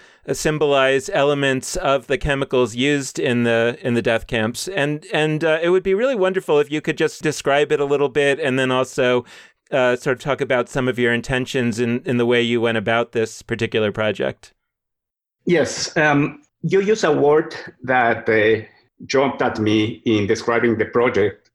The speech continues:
Speaker 2: which is, uh, symbol, and how it is that I use elements that symbolize a relationship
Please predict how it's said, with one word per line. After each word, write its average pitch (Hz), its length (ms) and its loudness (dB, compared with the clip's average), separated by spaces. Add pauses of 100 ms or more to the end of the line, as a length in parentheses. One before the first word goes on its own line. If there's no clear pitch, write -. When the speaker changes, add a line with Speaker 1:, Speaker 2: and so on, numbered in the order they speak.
Speaker 2:
which 127 260 -2
is, 113 340 -2
uh, 104 260 2 (540)
symbol, - 640 0 (440)
and 110 120 -2
how 143 240 2
it 147 80 2
is 143 200 0
that 127 160 2
I 120 60 2
use 123 300 0
elements 113 500 0
that 107 200 0
symbolize 98 1000 0 (500)
a 117 40 2
relationship 113 680 0